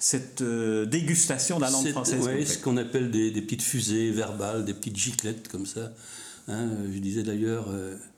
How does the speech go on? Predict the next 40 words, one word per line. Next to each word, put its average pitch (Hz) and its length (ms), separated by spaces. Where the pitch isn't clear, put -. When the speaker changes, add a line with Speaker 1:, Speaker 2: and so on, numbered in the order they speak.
Speaker 2:
le, 101 220
Gilette, 110 460
l'âme 104 240
des 98 100
poètes, 104 540
<laughs> - 680
ou 131 40
un 117 60
truc 113 220
comme, 107 160
ou 120 100
giclette. 107 440
Mais 143 100
oui, 170 140
ce 190 120
sont 202 120
des 202 100
petites 202 220
choses, 220 520
un 131 120
mot 131 240
peut-être, 143 480
une 117 140
petite - 200
phrase, 151 400
un 117 60
bout 127 140
de - 60
phrase, 175 440
euh, 120 80
quelque 135 260
chose - 180
que 147 100
j'entends 127 280
à - 20
la 123 80
radio 131 300
parce - 140
que 117 100
j'écris, 233 400